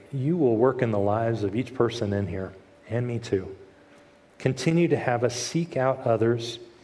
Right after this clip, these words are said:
to be willing to be discipled and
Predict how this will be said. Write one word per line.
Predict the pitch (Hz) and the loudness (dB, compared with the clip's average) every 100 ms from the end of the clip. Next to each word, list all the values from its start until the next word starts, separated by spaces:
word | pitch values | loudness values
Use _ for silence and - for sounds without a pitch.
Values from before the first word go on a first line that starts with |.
| - - - - - - - - - - - | -20 -20 -20 -20 -20 -20 -20 -20 -20 -20 -2
to | 127 127 127 127 135 131 | 2 4 4 2 0 0
be | 135 | 0
willing | 113 110 143 160 151 120 117 | 0 2 4 4 2 2 0
to | 120 | 0
be | 113 113 | 0 0
discipled | 110 - 113 113 117 113 | 0 2 2 2 2 2
and | 110 104 104 101 | 2 0 -2 -4